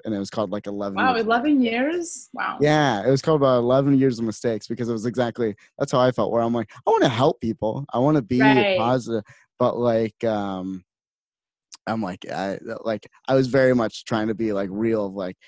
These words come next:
Speaker 1: "Hey, I learned from trial and error that this is better." <laughs>
Speaker 2: Right.
Speaker 1: Or, like,
Speaker 2: Yeah.
Speaker 1: "This is what I've been doing, and maybe in five years I'll be wrong." But, you know,
Speaker 2: Yeah.
Speaker 1: yeah, it's very much, I understand when it, like, that's such a good place to be. So,
Speaker 2: Yeah.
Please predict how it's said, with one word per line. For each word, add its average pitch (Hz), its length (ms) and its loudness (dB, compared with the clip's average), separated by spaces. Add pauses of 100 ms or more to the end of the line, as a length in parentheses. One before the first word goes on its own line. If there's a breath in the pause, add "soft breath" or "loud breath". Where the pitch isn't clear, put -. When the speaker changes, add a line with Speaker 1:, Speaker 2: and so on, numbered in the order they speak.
Speaker 1:
"Hey, 190 260 4
I 175 140 2
learned 220 320 4
from 139 180 4
trial 131 420 2
and 117 80 -2
error 104 260 -2
that 98 200 -6
this 127 240 -4
is 107 120 -8
better." 110 420 -4
<laughs> - 40 4
Speaker 2:
Right. 202 200 4
Speaker 1:
Or, 156 180 0
like, 135 240 -2
Speaker 2:
Yeah. 196 500 2 (180)
Speaker 1:
"This 220 160 4
is 170 120 -4
what 143 140 2
I've 160 200 4
been 123 140 0
doing, 110 300 -2
and 120 120 -2
maybe 147 300 4
in 143 100 2
five 143 300 0
years 151 220 4
I'll 156 160 0
be 131 120 0
wrong." 98 240 -6 (160)
But, 117 200 -2 (180)
you - 100 -2
know, 180 60 2
Speaker 2:
Yeah. 170 180 0 (440)
Speaker 1:
yeah, 110 360 -2
it's 107 180 -14
very 131 220 0
much, 117 220 -4 (500 soft breath)
I 113 120 -2
understand 113 560 -2
when 104 260 -6
it, - 140 -10 (120)
like, 104 200 -6
that's 110 260 -6
such - 220 -8
a 104 60 -8
good 98 300 -6 (160)
place - 300 -10
to 101 80 -10
be. 90 400 -12 (460)
So, 202 80 -12
Speaker 2:
Yeah. 180 160 -12